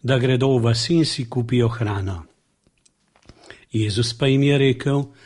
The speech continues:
"Ni jim treba oditi, vi jim dajte jesti." Rekli so mu:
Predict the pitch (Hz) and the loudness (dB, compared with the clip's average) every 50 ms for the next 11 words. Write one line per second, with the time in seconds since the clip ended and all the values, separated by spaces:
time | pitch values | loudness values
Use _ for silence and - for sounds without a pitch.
0 | - - - - _ _ - 208 185 165 147 131 123 - 127 127 127 117 120 123 | -20 -20 -20 -20 _ _ 0 4 4 6 6 4 4 2 2 2 2 4 4 4
1 | 120 120 117 110 123 123 117 120 - 110 98 113 - - 185 165 135 123 117 113 | 4 4 2 2 2 0 0 0 -4 -4 -4 -4 -2 0 2 4 4 4 4 2
2 | 117 117 110 113 113 113 107 107 107 104 101 - - - - 98 87 - _ _ | 2 2 0 0 0 -2 -2 -2 -2 -4 -6 -8 -10 -10 -10 -12 -14 -14 _ _
3 | _ _ _ _ _ _ _ _ _ _ _ - 127 123 120 117 117 - 123 113 | _ _ _ _ _ _ _ _ _ _ _ 0 0 2 2 0 -2 -4 -4 -4
4 | - - 123 104 101 98 | -4 -4 -4 -4 -4 -6